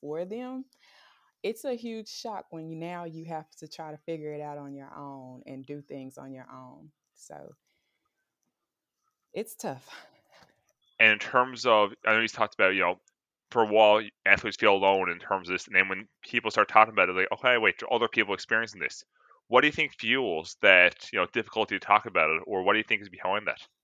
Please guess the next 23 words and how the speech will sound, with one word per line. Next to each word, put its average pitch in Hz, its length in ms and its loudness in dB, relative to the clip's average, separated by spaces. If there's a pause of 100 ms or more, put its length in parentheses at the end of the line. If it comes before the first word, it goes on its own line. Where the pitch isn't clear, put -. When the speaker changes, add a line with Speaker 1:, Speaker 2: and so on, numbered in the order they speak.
(1000)
Speaker 1:
You 262 140 -6
know, 208 460 -4
um, 170 560 -6 (640)
it 233 140 -6
could 233 220 -8
be 208 120 -6
the 196 80 -8
mentality. 190 1040 -8
It 196 140 -6
could 226 160 -10
be 190 120 -8
the 165 120 -12
sport 170 340 -12
mentality. 143 640 -12
You 156 180 -14
know, 151 380 -8 (340)
um, 160 340 -10
we're 165 180 -10
taught 165 300 -10
to 170 80 -16
be 160 140 -12
mentally 156 520 -14
tough. 165 540 -12